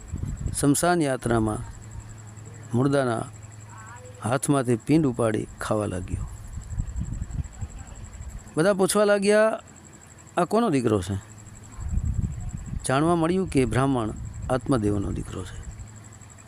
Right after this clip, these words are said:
આ વાત જ્યારે આત્મદેવે સાંભળી ત્યારે તેને ખૂબ આઘાત લાગ્યો.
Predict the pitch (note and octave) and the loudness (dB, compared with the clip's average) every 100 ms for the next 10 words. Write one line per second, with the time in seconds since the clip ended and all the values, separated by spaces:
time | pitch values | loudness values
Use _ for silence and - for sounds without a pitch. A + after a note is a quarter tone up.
0 | - - - - B2 C3 D#3+ C3+ C3 A#2+ | -20 -18 -12 -2 2 2 2 2 4 4
1 | - - B2+ C3 F3 C3 A#2 A2 A2+ A2 | 0 -2 -2 2 2 4 4 2 2 4
2 | D3 D#3+ A#2 G#2+ G#2 G#2+ G#2 G#2 - - | 4 2 2 2 2 0 0 -2 -10 -20
3 | - - - - - - - - C#3+ A2+ | -20 -20 -20 -20 -20 -20 -12 0 2 2
4 | G2+ D3 D#3 A#2 G#2+ G#2 G#2 | 2 2 4 2 2 -2 -4